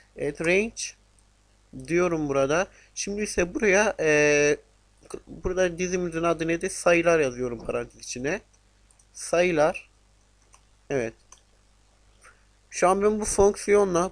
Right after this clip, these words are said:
buradaki sayıları, e, add range ile diziye aktardım. Burada sadece, e, sayı olması gerekmez tabii ki. E, string ifadeleri de, e, bool ifadeleri de ve tabii ki char gibi ifadeleri de,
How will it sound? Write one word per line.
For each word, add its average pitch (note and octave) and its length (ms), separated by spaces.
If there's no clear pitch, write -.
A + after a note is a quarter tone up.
buradaki G3 420
sayıları, F#3 560
e, C3+ 260
add G3 260
range G3+ 360
ile G3+ 160
diziye F3+ 340
aktardım. D#3+ 600
Burada E3+ 160
sadece, G3+ 640
e, D3+ 160
sayı F3 280
olması D#3+ 380
gerekmez F#3 480
tabii B2 240
ki. B2 220
E, C3 100
string F#3+ 440
ifadeleri C3+ 680
de, D3+ 220
e, B2+ 280
bool F3 280
ifadeleri B2 760
de B2+ 140
ve A#2+ 240
tabii D3 240
ki - 80
char D#3 300
gibi C#3 260
ifadeleri C#3 680
de, G#3 160